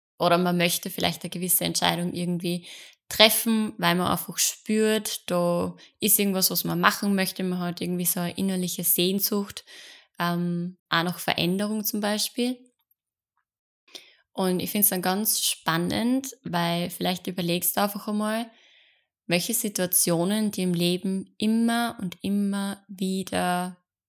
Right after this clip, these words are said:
ja, widerfahren einfach nur. Wie oft warst du schon in einer gleichen Situation und wie oft hast du dich dann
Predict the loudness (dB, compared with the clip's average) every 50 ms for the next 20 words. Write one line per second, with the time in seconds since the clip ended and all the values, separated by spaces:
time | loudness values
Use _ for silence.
0 | _ _ -4 -4 -4 -4 -6 -12 _ -6 -4 -2 -2 -2 -2 -2 0 0 2 2
1 | 0 -2 -4 -4 -6 -6 -6 -6 -8 -10 -8 -8 -6 -4 -4 -4 -6 -10 -14 -20
2 | -20 -20 -20 -20 _ _ 0 2 4 4 4 4 2 0 0 2 2 2 2 2
3 | 0 0 0 0 0 0 0 0 0 2 2 2 2 2 0 0 0 0 -2 -2
4 | -4 -4 -4 0 0 2 2 2 2 0 0 -2 -2 -2 -2 -2 -2 -2 -4 -2
5 | 0 0 0 0 -2 -4 -4 -4 -4 -4 -4 -4 -6